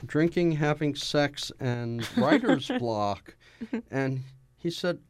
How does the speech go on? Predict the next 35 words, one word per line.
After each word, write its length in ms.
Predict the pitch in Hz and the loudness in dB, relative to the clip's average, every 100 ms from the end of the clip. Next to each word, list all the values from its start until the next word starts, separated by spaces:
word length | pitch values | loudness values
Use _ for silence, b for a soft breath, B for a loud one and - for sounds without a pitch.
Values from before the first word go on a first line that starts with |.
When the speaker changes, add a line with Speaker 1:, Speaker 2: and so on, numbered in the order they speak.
| - | -4
Speaker 1:
"Oh, 200 | 254 185 | -2 0
that 200 | 151 151 | 0 0
sounds 320 | 165 170 165 | 0 0 -2
just 300 | - 175 - | -6 -6 -2
like 180 | 165 - | -4 -4
Bukowski." 760 | 196 - 226 285 - - - - | -8 -4 -4 -4 -6 -6 -6 0
<laughs> 1400 | 240 - 269 - - - 294 - - 302 254 277 247 B 359 B | 0 4 2 4 0 2 0 0 -2 -2 -2 -2 -4 B -14 B
But 160 | 208 214 | 2 2
the 80 | |
title 380 | 208 233 240 220 | 0 4 4 4
came 240 | - 190 165 | 2 0 2
from 160 | 147 | -2
something 400 | - 139 131 151 | -2 -4 -2 -2
else. 180 | 226 110 | -2 -2
Somebody 320 | 160 147 135 | 0 2 0
called 360 | - 285 320 - | 0 0 0 -4
you 80 | 104 | -8
that, 180 | 60 220 | -4 2
right? 0 | |
Speaker 2:
Yeah, 560 | 196 208 185 180 180 - | 6 6 6 4 0 -4
exactly. 760 | 196 - 180 180 - 170 180 - B B B | -6 -2 -2 -2 -4 -6 -8 -16 B B B
Those 460 | 196 214 311 294 262 | -8 2 4 4 2
are 80 | 240 | 4
definitely 600 | 233 226 220 196 190 - | 4 4 0 2 2 2
in 180 | 196 | 2
the 80 | 190 | 2
book, 240 | 180 175 170 | 2 0 0
but 140 | 175 | -2
it's 200 | 175 - | -2 -2
also 320 | 196 185 - 180 | -2 -2 -2 -2
about 300 | 175 170 - | -2 -4 0
being 200 | 190 175 | 0 2
a 40 | |
mother 500 | 170 180 190 180 170 | 2 2 2 2 0
and 320 | 160 151 156 | -2 -2 -4